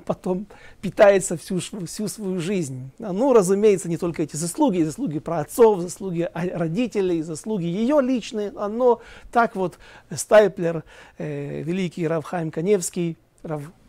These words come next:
отец его, Рав Исроэль, э, Рав Яков Исроэль Каневский, который, э, одному авреху, который пришёл к нему и сказал: «Ну, это хасидские дела, мы, э, в литовских общинах у нас этого не было принято».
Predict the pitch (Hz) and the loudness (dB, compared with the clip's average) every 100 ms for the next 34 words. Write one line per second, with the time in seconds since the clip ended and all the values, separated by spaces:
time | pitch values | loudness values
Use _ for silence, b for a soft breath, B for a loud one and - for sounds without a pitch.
0 | - - - 180 - 170 156 117 156 147 | -20 -18 -4 -4 -2 -8 -10 -10 -8 -8
1 | 139 - 165 - 175 160 143 - b b | -10 -12 -12 -4 -2 -2 -4 -14 b b
2 | b - 147 135 139 147 185 185 160 151 | b -14 -12 -10 -6 0 0 0 -2 -6
3 | 160 143 - 180 220 208 - 196 175 156 | -6 -6 -4 2 2 0 -8 -8 -8 -14
4 | - 170 165 160 151 151 - 156 147 143 | -10 -8 -6 -6 -6 -8 -10 -12 -12 -12
5 | 165 180 143 147 165 170 160 190 233 170 | -12 -12 -8 -6 -2 -2 2 4 4 2
6 | 160 - 147 165 - 220 165 160 156 - | -8 -10 -10 -8 -4 -4 -4 -8 -8 -10
7 | 170 165 170 453 453 - - 294 403 - | -8 -4 -4 -2 -2 0 -2 -2 -4 -4
8 | 285 262 254 220 196 302 294 262 233 262 | -2 0 4 4 4 -2 -6 -6 -6 -4
9 | 196 185 175 170 202 220 - 180 196 - | -2 0 0 -2 2 2 2 -6 -6 -4
10 | 220 175 180 - 165 175 185 170 143 175 | -4 -4 -6 -6 -6 -4 -2 -2 -4 -6
11 | 160 127 110 | -6 -12 -16